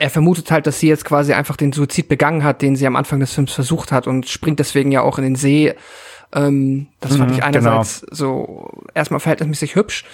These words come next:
Speaker 1: und auch tatsächlich, ja, schon tragisch. Also das ist tatsächlich so ein Moment, der mich dann, obwohl bis dahin alles, äh, was jetzt diese Liebesgeschichte angeht, so rumgeholpert ist, hat der mich dann tatsächlich ein bisschen, ähm, ja, hat für mich funktioniert.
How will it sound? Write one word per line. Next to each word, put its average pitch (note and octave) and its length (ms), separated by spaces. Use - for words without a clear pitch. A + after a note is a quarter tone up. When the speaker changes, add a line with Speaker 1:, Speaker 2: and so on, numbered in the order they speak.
Speaker 1:
und D3+ 300
auch D3+ 240
tatsächlich, - 560
ja, C3 360
schon F3 200
tragisch. E3 480
Also C#3 160
das D3+ 100
ist - 60
tatsächlich F#3 300
so F3 60
ein F3+ 40
Moment, E3+ 300
der E3 60
mich D#3+ 140
dann, D#3 240
obwohl E3 480
bis - 220
dahin D3 240
alles, D3 340
äh, C3+ 360
was C3 180
jetzt - 180
diese C#3+ 140
Liebesgeschichte D#3 640
angeht, D3 280
so C#3+ 120
rumgeholpert C#3+ 560
ist, D3 200
hat D3 160
der D3+ 80
mich D3+ 140
dann D#3+ 100
tatsächlich D3 380
ein C#3 80
bisschen, F#3+ 440
ähm, F#3+ 640
ja, E3+ 180
hat E3 160
für F#3+ 80
mich F3 120
funktioniert. D3+ 500